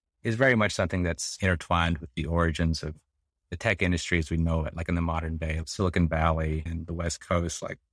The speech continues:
Bill Gates, as we'll soon get into, is one of the originators of maybe the most famous saying in the entire content industry.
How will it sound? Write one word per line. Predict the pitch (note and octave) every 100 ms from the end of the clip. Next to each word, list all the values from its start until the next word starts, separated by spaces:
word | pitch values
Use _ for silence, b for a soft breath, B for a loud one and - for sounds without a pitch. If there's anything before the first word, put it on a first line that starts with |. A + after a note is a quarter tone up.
| -
Bill | G2+ F#2+
Gates, | F2 E2+ D#2 - - _ _ _ _ _ _
as | F2+ F2 F2
we'll | F2 E2+ D2+
soon | - F#2
get | E2+
into, | F2 F2 - E2+ E2+
is | E2+
one | F2+
of | F2
the | D#2+ E2 -
originators | F2+ F2 F2+ F2 E2+ E2+
of | E2 -
maybe | F2+ F2 F2 _ _
the | G2+
most | F#2+ G2
famous | - F2+ F2+ F2
saying | - - F2 E2+ E2
in |
the | F2
entire | F2 - -
content | - - F2 F2
industry. | F2 E2+ E2 - E2+ E2+